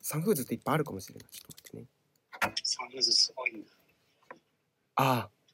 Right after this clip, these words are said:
Speaker 1: うん。合ってる。配送システムって書いてあります。冷凍、冷蔵管理による
Speaker 2: うんうんうん。
Speaker 1: 小口配送の会社って書いてあります。
Speaker 2: あ、安心安全のサンフーズ。うん。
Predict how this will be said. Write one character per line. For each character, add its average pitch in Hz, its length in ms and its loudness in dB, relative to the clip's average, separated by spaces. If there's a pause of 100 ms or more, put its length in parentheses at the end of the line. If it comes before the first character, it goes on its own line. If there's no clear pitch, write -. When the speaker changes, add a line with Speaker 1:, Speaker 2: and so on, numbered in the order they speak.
(500)
Speaker 1:
う 131 80 8
ん。 117 320 10 (220)
合 - 80 2
っ 127 60 0
て - 160 4
る。 98 60 6
配 147 220 8
送 143 240 4
シ 139 120 -2
ス - 100 -2
テ 110 100 0
ム 98 80 0
っ 95 40 -8
て - 120 -8
書 110 60 0
い 107 80 -2
て 92 80 -2
あ - 20 0
り 92 80 -2
ま 92 60 -4
す。 - 180 -14 (280)
冷 135 180 12
凍、 127 300 6
冷 127 180 8
蔵 127 180 8
管 123 300 6
理 98 100 0
に 90 240 -2 (160)
よ 107 120 4
る 101 80 6
Speaker 2:
う 98 40 6
ん - 20 4
う - 20 -2
ん - 20 -8
う - 20 -10
ん。 - 0 - (680)
Speaker 1:
小 127 100 4
口 127 240 0
配 120 180 4
送 92 220 -4
の - 180 -8 (480)
会 92 220 -4
社 - 160 -6
っ - 20 -10
て - 160 -18
書 101 60 -10
い - 40 -14
て - 80 -16
あ - 20 -12
り - 40 -14
ま 123 160 -4
す。 - 180 -20 (240)
Speaker 2:
あ、 - 120 -4
安 - 60 4
心 131 300 6
安 113 120 -2
全 113 160 -2
の 113 60 -6
サ - 180 0
ン - 60 -8
フ - 120 -12
ー 110 60 -6
ズ。 98 180 0
う 107 440 -20
ん。 101 60 -18